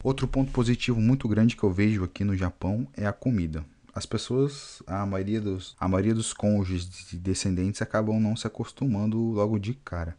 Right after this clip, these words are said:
Mas eu, como, como eu sempre gostei da comida oriental, não vi problema de adapta-, não vi problema de adaptação, então foi muito tranquilo. Aqui tem muita comida ocidental, principalmente aqui na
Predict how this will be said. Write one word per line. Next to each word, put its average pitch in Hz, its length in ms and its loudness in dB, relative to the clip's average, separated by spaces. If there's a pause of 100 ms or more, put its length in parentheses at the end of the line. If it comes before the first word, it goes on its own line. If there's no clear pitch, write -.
Mas 95 320 0
eu, 104 140 2
como, 95 420 -4 (220)
como 110 200 -2
eu 104 40 -2
sempre 120 300 -2
gostei 107 360 -2
da 104 120 2
comida 92 320 0
oriental, 90 440 -2
não 139 200 -4
vi 123 100 0
problema 101 400 -2
de 98 80 -2
adapta-, 92 300 -2 (260)
não 110 180 4
vi 110 140 0
problema 101 500 0
de 92 140 0
adaptação, 90 640 -4
então 104 340 -4 (160)
foi - 140 -8
muito 92 280 -4
tranquilo. 95 460 -4 (400)
Aqui - 200 -10
tem 104 160 0
muita 107 320 2
comida 95 280 0
ocidental, 90 520 -2
principalmente 92 600 -6
aqui 95 120 -4
na 87 180 -2